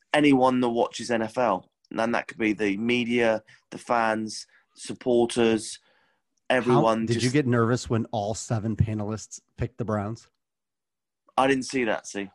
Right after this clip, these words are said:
Speaker 2: Oh, see, in the, so in the Sunday Night Football, it was eighty percent fans said the Browns, and then every single one of the analysts said, "Browns,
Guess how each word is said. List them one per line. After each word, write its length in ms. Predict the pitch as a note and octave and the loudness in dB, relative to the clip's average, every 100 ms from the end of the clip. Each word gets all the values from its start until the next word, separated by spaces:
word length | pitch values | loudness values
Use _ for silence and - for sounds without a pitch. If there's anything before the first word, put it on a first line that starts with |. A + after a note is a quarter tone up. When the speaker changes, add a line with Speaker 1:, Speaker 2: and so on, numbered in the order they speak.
| - | -2
Speaker 2:
Oh, 220 | C3 G#2+ | 0 0
see, 200 | - A#2+ | 0 2
in 120 | A2+ | 2
the, 80 | A2 | -2
so 240 | - B2+ | -2 0
in 80 | A#2 | 0
the 80 | G#2+ | 0
Sunday 260 | - B2+ B2+ | 0 0 2
Night 200 | A2+ - | 0 -2
Football, 520 | B2+ - A2 G2+ - - - - - | -6 -4 -2 -2 -6 -16 -20 -14 -2
it 60 | |
was 180 | B2 G#2 - | -2 -2 0
eighty 260 | C3+ D3 | 2 2
percent 480 | C#3+ C3+ - C3 A#2+ | 0 -6 -2 -2 -2
fans 480 | - C3 A#2+ A2+ - | -4 -2 -2 -2 -6
said 200 | B2 G#2+ | -6 -6
the 60 | G2 | -4
Browns, 420 | G#2 G2+ G2 - | -4 -4 -6 -8
and 140 | A#2+ A2+ | -4 -4
then 160 | A2 - | -4 -6
every 520 | B2+ A#2+ B2 C3 C3 - | -4 -4 -2 -2 -2 -10
single 640 | - B2+ G#2+ A2 G#2+ A2 | -6 -2 -2 -2 -4 -6
one 300 | G#2 G#2+ G#2 | -6 -4 -4
of 140 | G#2 F2 | -6 -8
the 180 | G#2 A2 | -10 -8
analysts 440 | G#2 G2 G2 - | -8 -8 -12 -16
said, 100 | F2+ - | -18 -10
"Browns, 380 | G#2+ D#2 - | -8 -8 -12